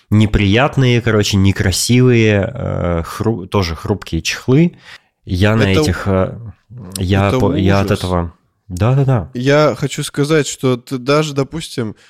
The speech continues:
Speaker 2: если у тебя твой iPhone <laughs> лопнул,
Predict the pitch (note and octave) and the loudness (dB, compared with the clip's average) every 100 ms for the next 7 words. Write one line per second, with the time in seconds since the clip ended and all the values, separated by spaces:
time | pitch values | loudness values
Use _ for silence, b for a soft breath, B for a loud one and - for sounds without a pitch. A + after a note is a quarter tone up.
0 | b b B2 D3+ E3 C#3+ C3 C3 B2+ D3 | b b -4 -2 -2 -4 -6 -6 -2 0
1 | C#3 G#2+ A2 - _ _ - C3 C#3+ C3 | 2 0 -6 -18 _ _ -6 0 2 0
2 | - D3+ C#3 A2+ - _ B B B B | -2 -2 -2 -2 -10 _ B B B B
3 | B B B B2+ - - _ - - C#4+ | B B B -6 -8 -8 _ -20 -18 -10
4 | C4 - - _ _ _ _ _ B3 B3+ | -8 -8 -12 _ _ _ _ _ -16 -14
5 | A#3+ A#3 G#3+ - A#2 B2+ F3 E3+ C3+ G#2+ | -12 -12 -12 -6 -2 2 4 2 -2 -6
6 | G2+ | -6